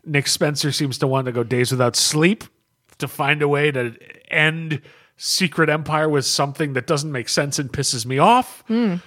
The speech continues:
Speaker 1: But all right, before that, Secret Empire three, uh, written by Nick Spencer, art by Andrea Sorrentino. All right, before we go negative, <laughs> 'cause there's almost no choice. There's something in every issue.
Speaker 2: Hmm.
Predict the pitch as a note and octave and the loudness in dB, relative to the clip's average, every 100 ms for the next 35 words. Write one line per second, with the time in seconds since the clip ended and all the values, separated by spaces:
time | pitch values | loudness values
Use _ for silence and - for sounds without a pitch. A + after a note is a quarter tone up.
0 | - _ _ _ _ _ - A3+ A#3 A3 | -16 _ _ _ _ _ -2 4 6 6
1 | D#3+ D#3+ G3+ A#3+ E3 A#3 A3 G#3+ A3+ A3+ | 6 2 4 4 4 2 2 2 4 2
2 | F#3 E3+ E3 E3 E3 D#3+ D#3 E3+ F3 D#3+ | 2 -2 -2 4 6 6 2 0 2 2
3 | D#3+ F#3 D#3+ E3 E3 C#3 C#3 C3+ C3+ C3 | -2 0 0 2 0 0 -2 0 -2 -2
4 | C3+ C3 A#2 C3+ A#2+ - F#3 F3 E3 D#3+ | -4 -4 -4 -6 -6 -4 -2 0 0 -2
5 | - - _ _ - F3 C3+ - _ _ | -10 -20 _ _ 2 2 2 -4 _ _
6 | _ _ _ F3+ D3+ A3+ B3 A3+ G3+ F3+ | _ _ _ -8 0 4 4 4 2 4
7 | F3 D#3 C3+ G#2+ - _ _ - - - | 2 4 -2 -8 -14 _ _ -2 2 4
8 | G4 B3 - F3+ D#3 D#3 D#3+ F3+ F3+ F3 | 2 -2 0 2 2 0 2 2 2 2
9 | E3 D#3+ D3+ - E3 D#3 B2 - C3+ - | 2 0 0 -4 2 2 2 -2 -4 -4
10 | - F3 C#3+ B2+ B2 C3 C3+ D3 C#3 C#3 | 2 2 2 -6 -4 -6 -2 0 0 -2
11 | B2 G2 G3 G3+ | -4 -2 -2 -4